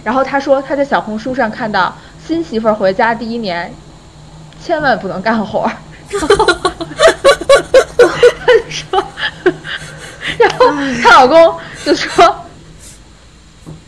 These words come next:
大年初一全家在家里忙作一团，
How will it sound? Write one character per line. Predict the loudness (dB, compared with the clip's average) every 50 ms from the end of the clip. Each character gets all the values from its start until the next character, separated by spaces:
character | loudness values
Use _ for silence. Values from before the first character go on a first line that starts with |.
| -20 -8 -2
大 | 2 2 2
年 | 2 2 0 -2
初 | -2 -2 -4 -4
一 | -2 -2 -2 -2 -4 -4 -8 -12 -20 -10
全 | -2 2 2 2 4
家 | 4 4 4
在 | 4 4
家 | 4 4 4 4 4
里 | 4 2
忙 | 2 2 2 2 2
作 | 4 4 4
一 | 4 4 0
团， | -4 -4 -2 -2 -2 -4